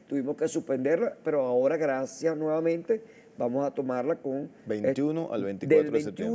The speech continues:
Speaker 1: veintiuno al veinticuatro de septiembre, en el Parque de Ferias Severiano Jiménez. Los que gusten ir, es una extraordinaria feria, no tengo la menor duda de decir lo que va a ser un éxito y sobre todo nos permite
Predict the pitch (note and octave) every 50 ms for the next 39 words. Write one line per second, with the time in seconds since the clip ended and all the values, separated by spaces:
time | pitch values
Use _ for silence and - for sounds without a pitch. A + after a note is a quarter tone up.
0 | A3+ A#3 A3+ - - - D#3+ D3 D3 C3+ C#3+ C#3+ C3 B2+ - A#2 - - D3 D3
1 | D3 D3 - D3 E3+ E3 D3+ - G#2+ - - - - A2+ A2+ A2 F#2+ F#2 F#2+ -
2 | - - - - - - - B2+ C3+ D3+ E3 F3+ F#3 F3+ - - C3+ B2+ A#2+ A2
3 | - - _ - C#3 C#3 C#3+ C#3 C3 - E3 F3 F3 - - - A#2 A2+ A#2+ A#2+
4 | - C3 C#3 C#3+ D#3 F3 D#3+ - A#2+ A#2+ A#2+ A2 F#2+ - C#3 D#3 F#3 G3 G3 G3
5 | F#3 F#3 F#3+ G3 F#3+ - - - - - - - _ - A3+ B3 B2+ B2 - B2
6 | A2 A2+ C3+ C3+ - E3 E3+ F3+ G3 G#3 F#3+ - - - B2+ A#2+ - - - -
7 | _ D3 C#3+ C#3+ D#3+ D#3+ - - C#3+ D3 - - - B2+ B2+ A#2+ A2+ A2 A#2+ C3
8 | C#3 D#3 D#3+ D#3 - - G3+ G#3 G2+ F#3+ G3 - G2 - - - - _ _ _
9 | _ - G#2+ A2 A#2 B2 B2+ A#2+ - D3 D3 D#3 E3 D#3+ D3+ C3+ B2+ B2+ C3+ C#3
10 | C#3+ D#3 E3+ E3+ F3 E3+ D#3+ D3 B2+ A#2+ A#2 - C3 C#3+ E3 - - C3 A#2 A2+
11 | - - C#3+ D#3+ - - - - - - - - C3+ C#3 D3 E3 F3+ F#3+ F#3 G3+
12 | G3 - - F3 - - C#3+ - C3 C#3 C3+ B2+ - D3 D3 E3 G3 G3+ G3+ -
13 | A3+ G#3 G3 F3+ E3 D#3+ - G3 -